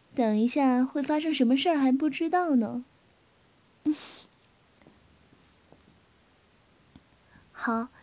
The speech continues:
太好了，真是女中豪杰。那好，我们六个人约法三章，打赌一下，不知学妹有没有此胆。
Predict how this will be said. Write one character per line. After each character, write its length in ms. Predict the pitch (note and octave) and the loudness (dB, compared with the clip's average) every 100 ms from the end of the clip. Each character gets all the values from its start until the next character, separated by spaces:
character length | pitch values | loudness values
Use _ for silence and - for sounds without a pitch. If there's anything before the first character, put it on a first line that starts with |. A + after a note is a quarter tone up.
| _ - | _ -6
太 160 | G4 | -2
好 220 | E4 A#3+ G3+ | -2 -2 -4
了， 220 | G#3+ - _ - - _ _ - | -4 -8 _ -20 -20 _ _ -2
真 240 | D4+ D#4 | 0 0
是 380 | - C#4+ C4 B3 | 0 2 6 6
女 220 | A#3 G#3 | 6 2
中 200 | A#3 D4 | 2 -2
豪 240 | - A#3+ | 0 -2
杰。 320 | C4+ A3 G#3+ B3 _ _ _ _ _ _ - | 0 -2 -2 -6 _ _ _ _ _ _ -10
那 120 | F4 | -8
好， 260 | - - - - - - - _ | -6 -8 -12 -20 -20 -20 -20 _
我 160 | - A#3+ | 0 4
们 180 | A#3+ C#4 | 4 4
六 240 | D#4+ D4 | 2 0
个 140 | C#4 | 2
人 420 | B3 A#3 A#3 C4 C#4 | 2 2 2 2 2
约 160 | D4 | 0
法 160 | C#4+ G#3 | -2 -6
三 260 | - C4+ | 0 0
章， 280 | C4+ D4 D4+ - _ _ - | 2 0 -4 -6 _ _ -2
打 200 | B3+ D#4+ | 0 0
赌 200 | C4 G3+ | 0 0
一 80 | |
下， 340 | G#3+ B3 A3+ B3+ _ - - - _ | -2 -4 -6 -8 _ -20 -20 -20 _
不 160 | - C#4+ | -4 -2
知 460 | B3+ D4 C#4+ D4 | 0 -2 0 -2
学 320 | C#4+ - A#3+ B3+ | -4 -2 2 4
妹 200 | D#4 D4 | 4 2
有 140 | A3 | 2
没 120 | G3+ | 2
有 120 | G#3 G#3 | 0 -4
此 240 | - G#3+ | -4 -6
胆。 320 | G3+ - C4 | -6 -8 -10